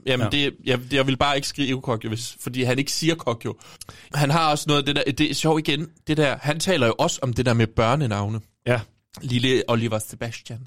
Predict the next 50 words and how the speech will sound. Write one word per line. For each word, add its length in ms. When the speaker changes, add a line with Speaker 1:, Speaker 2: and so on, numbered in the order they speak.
Speaker 2:
Mm. 360
Speaker 1:
Altså, 240
du 140
ved, 220
det 80
er 60
bare 140
en 120
evergreen 480
åbenbart, 460
Speaker 2:
Jamen, 200
det 80
er 100
det. 100
Speaker 1:
som 140
kom 240
bag 220
på 100
mig. 160
Jeg, 120
Speaker 2:
Også 140
mig. 120
Speaker 1:
jeg 100
Speaker 2:
Jeg 120
var 80
ikke 120
klar 120
over, 180
at 100
folk, 260
de 180
allerede 340
nu 260
havde 440
meget 320
på 100
dem, 200
der 100
havde 120
sådan 120
lidt, 140
øh, 440
specielle 420
navne. 300
Speaker 1:
Mm, 260
og 240
at 100
Oliver 300
og 100
Sebastian 680